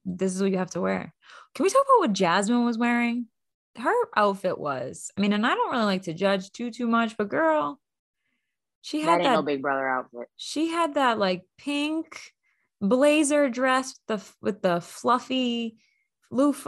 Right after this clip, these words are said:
Speaker 1: loofah looking thing on the bottom. And then she got
Speaker 2: Listen,
Speaker 1: covered
Speaker 2: if
Speaker 1: in
Speaker 2: she
Speaker 1: pink.
Speaker 2: like it, you wear it, girl.
Speaker 1: I
Speaker 2: But at the
Speaker 1: guess
Speaker 2: same
Speaker 1: so.
Speaker 2: time, I don't think you should be doing competitions in that.
Speaker 1: No. And also,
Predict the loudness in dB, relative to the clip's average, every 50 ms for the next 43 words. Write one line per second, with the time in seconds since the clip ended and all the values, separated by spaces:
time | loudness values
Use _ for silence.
0 | -14 _ -2 2 4 4 4 2 2 2 2 2 4 2 2 0 -2 0 0 -2
1 | -2 -2 -2 -2 -4 -2 -2 -2 -4 -4 -2 0 0 0 0 0 -2 -2 -2 -4
2 | -6 -8 -10 _ _ _ _ _ _ _ _ _ _ -10 -4 -2 0 0 0 0
3 | 0 0 0 0 2 4 4 4 4 4 2 0 0 0 -2 -2 2 2 4 6
4 | 6 6 6 6 4 2 0 2 2 2 2 2 2 2 2 4 4 4 4 4
5 | 4 4 4 4 4 4 2 -2 -2 0 2 4 4 4 4 2 0 -4 _ _
6 | _ _ -8 -4 -4 0 2 2 2 2 2 0 0 0 2 2 2 2 2 2
7 | 2 0 0 -2 -2 -4 -4 -6 -8 -12 -16 _ _ _ _ _ _ _ _ -6
8 | -2 0 2 2 2 2 2 2 2 2 0 0 0 2 2 0 0 0 0 0
9 | 0 2 2 2 2 0 -8 -6 -6 -6 -6 -6 -8 -10 _ -2 2 4 6 6
10 | 6 6 6 6 4 4 2 -2 -4 -8 -10 _ _ -8 -4 -2 0 0 0 0
11 | 0 0 2 2 4 4 2 2 0 -2 -4 -6 _